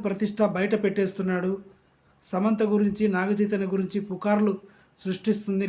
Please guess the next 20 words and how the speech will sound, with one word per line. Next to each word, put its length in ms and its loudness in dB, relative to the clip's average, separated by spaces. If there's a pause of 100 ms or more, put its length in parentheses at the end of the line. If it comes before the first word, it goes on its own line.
లేనిపోనివి 540 0
అని. 140 -14 (1600)
మొత్తానికి 480 4 (120)
రేవంత్ 400 6
రెడ్డి 220 6
గారి 140 4 (120)
కర్మ 240 4 (880)
వదిలిపెట్టేలాగా 840 2
అయితే 200 0 (120)
లేదు. 220 -8 (920)
ఒక 120 -2 (140)
సామాన్య 420 4 (140)
మానవుడు, 380 4 (680)
రేవంత్ 380 6
రెడ్డిని 320 2 (600)
దేవుడిగా 400 6 (140)
చూసిన 260 2 (160)
సామాన్య 340 2 (100)
మానవుడు 360 2 (600)
కనిపిస్తే 460 2